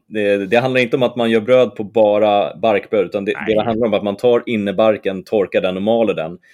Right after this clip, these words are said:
Speaker 1: och så blandar
Speaker 2: Ja.
Speaker 1: man ut med, med vetemjöl.
Speaker 2: Precis, ja. Jo, jag förstår det.
Speaker 1: Okej.
Speaker 2: Ja. Nej, det låter jobbigt. Eh, får se om jag provar det någon gång. Eh,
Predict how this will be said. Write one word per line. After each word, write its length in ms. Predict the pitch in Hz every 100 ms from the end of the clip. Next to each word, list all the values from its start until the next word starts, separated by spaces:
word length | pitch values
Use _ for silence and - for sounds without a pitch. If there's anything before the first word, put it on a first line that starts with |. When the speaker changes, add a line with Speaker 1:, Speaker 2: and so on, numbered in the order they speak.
| _
Speaker 1:
och 100 | -
så 100 | 95
blandar 240 | 87 107 101
Speaker 2:
Ja. 60 |
Speaker 1:
man 160 | 101 110
ut 280 | 110 85 -
med, 280 | 85 80 78
med 140 | 87
vetemjöl. 460 | 87 80 90 90 80 _ _ _ _ _ -
Speaker 2:
Precis, 460 | 117 - 98 92 -
ja. 180 | - 98 113
Jo, 160 | 101
jag 120 | 90
förstår 320 | - - 104 117
det. 140 | 113 - _ _ _ _ _
Speaker 1:
Okej. 280 | 85 - -
Speaker 2:
Ja. 280 | 139 131 - _ _ - - - _ _ _
Nej, 160 | 185 180
det 60 |
låter 160 | 190 170
jobbigt. 360 | 170 151 - 214
Eh, 60 | 196 196 185 185
får 100 | 165
se 220 | 143 151 147
om 120 | 147
jag 320 | 139 139 131
provar 240 | 139 131 123
det 140 | 113
någon 140 | 123
gång. 360 | 113 123 110 110
Eh, 200 | 113